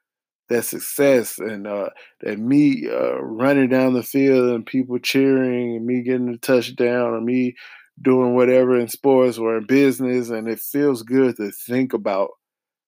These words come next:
that moment. But what doesn't feel good is actually getting up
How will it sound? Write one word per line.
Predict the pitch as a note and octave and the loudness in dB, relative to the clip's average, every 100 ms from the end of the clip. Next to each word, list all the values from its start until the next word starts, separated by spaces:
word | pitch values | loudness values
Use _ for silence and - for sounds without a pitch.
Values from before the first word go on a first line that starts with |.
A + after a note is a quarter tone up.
| _ _ _ - - | _ _ _ -10 0
that | B2+ C3 A2 | 0 0 -2
moment. | B2+ C3 G#2 F2 - _ _ _ _ _ _ _ _ _ _ _ _ _ _ _ _ _ _ _ - | 0 0 0 -8 -14 _ _ _ _ _ _ _ _ _ _ _ _ _ _ _ _ _ _ _ -6
But | A2+ G#2 G2 | -4 -6 -6
what | A2+ C3 A2 - | -2 0 -2 0
doesn't | B2 C3 B2 A2+ | 2 4 2 -2
feel | - A#2+ A2 G2+ | 0 0 0 -2
good | A2 G#2+ G2+ | -6 -6 -6
is | G2+ - | -10 -8
actually | A2 A2+ - G#2+ G2+ G2 - | -6 -6 -8 -10 -10 -14 -2
getting | B2 B2 G#2+ | 0 0 -2
up | A2 G2 - | -2 -4 -6